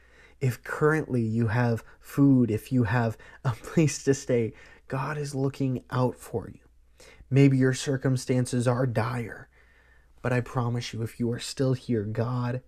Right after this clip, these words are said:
sees you. God is there for you. He has left a witness, and his witness is his goodness.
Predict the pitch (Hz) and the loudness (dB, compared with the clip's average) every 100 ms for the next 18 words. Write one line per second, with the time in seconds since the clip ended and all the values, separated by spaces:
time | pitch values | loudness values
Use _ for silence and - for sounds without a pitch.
0 | _ - - 123 117 - - - - 117 | _ -12 -2 0 0 -4 -14 -14 -4 -2
1 | 110 135 - 120 113 110 - 117 143 160 | 0 -2 0 0 0 -2 -10 -12 -12 -16
2 | - _ _ - - - - - 131 110 | -20 _ _ -20 -20 -20 -6 2 4 4
3 | 117 117 120 117 - 131 104 107 113 104 | 0 0 0 -2 -6 -6 -2 0 -2 -4
4 | - - - 104 107 107 113 107 98 - | -10 -12 -6 -4 -2 -2 -2 -4 -8 -6
5 | 120 107 98 107 98 95 - - _ - | -4 -4 -4 -6 -4 -6 -12 -20 _ -12
6 | 104 101 95 73 - - - | -6 -4 -4 -6 -14 -14 -16